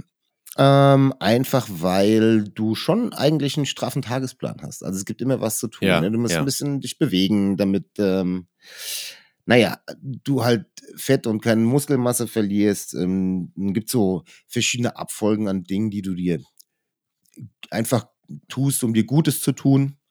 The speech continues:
Speaker 1: Ja, ähm, ab dem zweiten oder dritten Tag darfst du auch in die Sauna gehen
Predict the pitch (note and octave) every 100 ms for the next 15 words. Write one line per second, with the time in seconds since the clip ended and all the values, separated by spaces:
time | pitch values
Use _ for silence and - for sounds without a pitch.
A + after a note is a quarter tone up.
0 | - - D#2+ F2+ G#2 - - F2+ F#2 F2+
1 | F2+ F2+ F2 E2 D2+ - - D#2 - G2
2 | - F2 - G2+ G#2+ G#2+ F#2+ - G2 F2+
3 | F2+ F2 F#2 F2 G2 A#2 B2 D#2+ D#2 E2
4 | D#2+ D#2+ D#2+